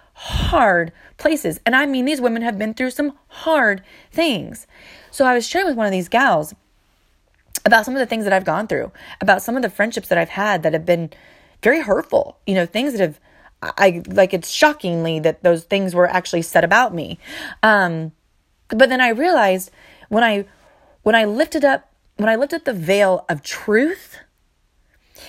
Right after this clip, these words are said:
and began to really see why those things are being said and,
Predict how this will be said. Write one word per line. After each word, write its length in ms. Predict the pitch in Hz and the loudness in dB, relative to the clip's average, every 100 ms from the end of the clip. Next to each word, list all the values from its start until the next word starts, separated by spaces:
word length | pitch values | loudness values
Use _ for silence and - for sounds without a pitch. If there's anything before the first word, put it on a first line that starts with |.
| - | -8
and 120 | 208 196 | -2 -2
began 360 | 185 226 277 | 0 0 0
to 120 | 294 247 | -2 -2
really 240 | 208 196 | -2 -2
see 720 | 175 - - 190 214 294 349 _ _ _ _ _ | -6 -10 -6 -4 -2 -4 -6 _ _ _ _ _
why 480 | - 151 147 202 240 | -10 -4 2 4 4
those 220 | 269 254 | 2 -2
things 200 | 254 240 | -4 -4
are 60 | 233 | -2
being 300 | 226 226 214 | -2 -4 -4
said 360 | - 190 226 - - - - | -2 0 0 -6 -20 -20 -8
and, 520 | 196 180 151 147 151 | -4 -2 -4 -8 -14